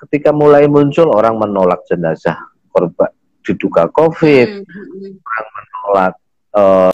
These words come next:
Speaker 1: mendiskriminasi pasien positif
Speaker 2: Pulang.
Speaker 1: covid.
Speaker 2: Hmm.
Speaker 1: Belakangan juga, eh, menolak, eh, para medis untuk pulang ke
Speaker 2: Harus
Speaker 1: gitu
Speaker 2: bisa.
Speaker 1: ya.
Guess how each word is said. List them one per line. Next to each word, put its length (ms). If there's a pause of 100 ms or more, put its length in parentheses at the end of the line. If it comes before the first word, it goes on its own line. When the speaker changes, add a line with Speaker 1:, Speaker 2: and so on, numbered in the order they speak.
(120)
Speaker 1:
mendiskriminasi 1040
pasien 400
positif 480
Speaker 2:
Pulang. 320
Speaker 1:
covid. 160
Speaker 2:
Hmm. 840 (120)
Speaker 1:
Belakangan 560
juga, 320
eh, 240
menolak, 1120 (160)
eh, 320
para 320
medis 400 (240)
untuk 320
pulang 400
ke 80
Speaker 2:
Harus 160
Speaker 1:
gitu 160
Speaker 2:
bisa. 320
Speaker 1:
ya. 320